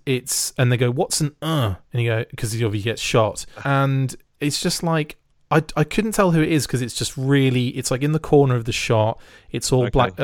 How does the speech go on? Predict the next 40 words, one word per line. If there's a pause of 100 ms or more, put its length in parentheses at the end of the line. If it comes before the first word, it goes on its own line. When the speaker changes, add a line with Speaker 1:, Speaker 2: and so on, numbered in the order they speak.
Speaker 1:
I,
I,
maybe
airborne,
possibly.
I
don't
know.
Speaker 2:
Okay. (220)
Speaker 1:
We'll
have
to
do,
like,
I'll
have
to
do,
like,
a
gun
check (160)
and
see
who
that
is,
because
you
just,
you
can
only
see
their
weapon
clearly.
Speaker 2:
<laughs>
Oh,
right.